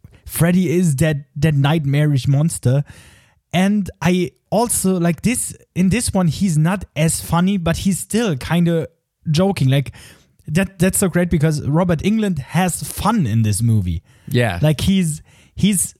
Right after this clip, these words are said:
Speaker 1: his character is having a blast killing these kids. And, uh, I think we, we didn't have that before in the, in the, uh,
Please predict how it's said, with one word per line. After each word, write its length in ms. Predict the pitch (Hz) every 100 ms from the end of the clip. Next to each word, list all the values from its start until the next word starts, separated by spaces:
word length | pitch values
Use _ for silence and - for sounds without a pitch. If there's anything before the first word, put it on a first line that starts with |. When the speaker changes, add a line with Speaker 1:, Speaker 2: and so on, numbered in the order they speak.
| _ 151
Speaker 1:
his 200 | 208 -
character 500 | 196 208 180 175 -
is 180 | 202 220
having 520 | 147 170 190 165 131 - _ _ _ _ _ _ _ 170
a 80 |
blast 580 | 160 165 185 131 107 -
killing 300 | - 196 160
these 240 | 143 135 -
kids. 400 | - 190 117 120
And, 440 | 147 160 156 151
uh, 280 | 107 147 147 - - - - -
I 80 | 170
think 240 | 180 254 202
we, 120 | 185 156 135
we 100 | 180
didn't 320 | 160 247 240
have 280 | 147 185 190
that 220 | 180 175
before 480 | - 165 - 190 185
in 140 | 156 156
the, 260 | 156 147 - - _ _ _ _ -
in 180 | 156 170
the, 340 | 156 147 147
uh, 240 | 135 139